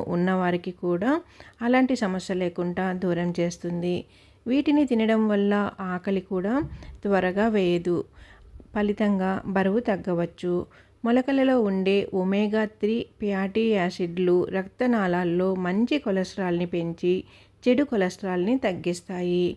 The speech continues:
ఒమేగా త్రీ ఫ్యాటీ యాసిడ్లు వాపును తగ్గిస్తాయి. దీనివల్ల గుండె సమస్యలు దరిచేరవు. ఇందులోని పోషక మె-, పోషక, పోషకాలు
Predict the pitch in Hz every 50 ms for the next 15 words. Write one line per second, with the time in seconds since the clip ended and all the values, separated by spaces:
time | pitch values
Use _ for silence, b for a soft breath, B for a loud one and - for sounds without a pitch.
0 | B B B B B B B B 220 233 247 277 294 285 285 294 285 285 - 233
1 | 226 220 220 - - - - 220 208 196 202 208 202 - 262 269 262 233 214 202
2 | 208 - 202 196 185 190 190 190 190 190 196 - - - 190 185 180 - 190 190
3 | - 214 196 214 262 254 233 180 160 160 - 180 180 - - 202 190 180 180 180
4 | 180 185 - - b b b b b b _ 196 190 226 233 233 226 208 202 180
5 | 170 170 175 190 226 262 285 269 214 208 196 185 185 190 185 190 185 185 185 -
6 | - 180 180 180 185 185 185 180 190 170 175 170 - - 190 180 170 165 165 165
7 | 170 170 170 - - b b b b b b b b b - 208 214 220 220 208
8 | 196 180 175 170 175 185 196 202 196 - 190 175 175 180 175 220 220 220 262 254
9 | 247 233 220 - - - - _ _ _ _ _ _ _ 214 202 208 202 - 240
10 | - - 226 226 226 - b b b b _ - 240 240 240 240 - 277 - 233
11 | 202 185 180 180 185 190